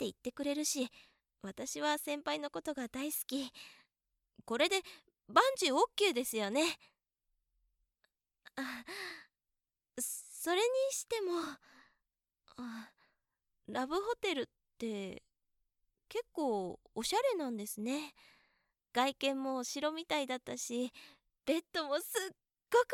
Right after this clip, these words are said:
大きくて、まるでお姫様になった気分です。私がお姫様だったら、<laughs> 先輩は王子様ですね。<laughs>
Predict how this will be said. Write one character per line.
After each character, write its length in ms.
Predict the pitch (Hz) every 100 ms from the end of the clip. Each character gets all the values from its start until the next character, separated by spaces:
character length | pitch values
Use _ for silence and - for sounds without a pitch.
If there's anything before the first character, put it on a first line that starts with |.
| 466 392
大 40 |
き 120 | 403 -
く 80 |
て、 260 | - 381 349 - - - _ _
ま 180 | 240 247
る 100 | 294
で 140 | 302 311
お 140 | 269
姫 200 | 320 381 508
様 220 | 466 403
に 140 | 330 294
な 120 | 339
っ 20 |
た 160 | - 403
気 120 | 359
分 220 | 311 302
で 140 | 277
す。 120 | 349 - _ _ _ _ _ _ _ _ _ _ _ _ _
私 400 | 214 214 262 349
が 60 | 494 466 453 427
お 20 |
姫 240 | 415 370
様 300 | 330 247 208
だ 100 | 190
っ 60 | 190 -
た 100 | 175
ら、 480 | 175 170 165 - -
<laughs> 1080 | 233 - _ _ _ _ - - - - -
先 340 | - 220 226 220
輩 280 | 233 226 214
は 260 | 269 233 _ _ _ _ -
王 260 | 254 277 269
子 120 | 202
様 320 | - 208 185
で 120 | 196
す 140 | - 202
ね。 240 | 294 - _ _ _ _ _
<laughs> 400 | 466 - 427 -